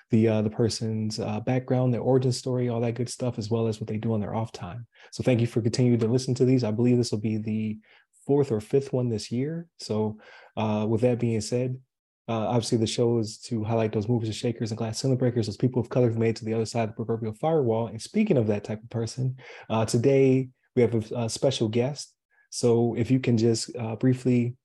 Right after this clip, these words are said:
uh, run down who you are, uh, your background, uh,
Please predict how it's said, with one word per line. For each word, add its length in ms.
uh, 320
run 200
down 440
who 120
you 200
are, 480
uh, 320
your 180
background, 1000
uh, 340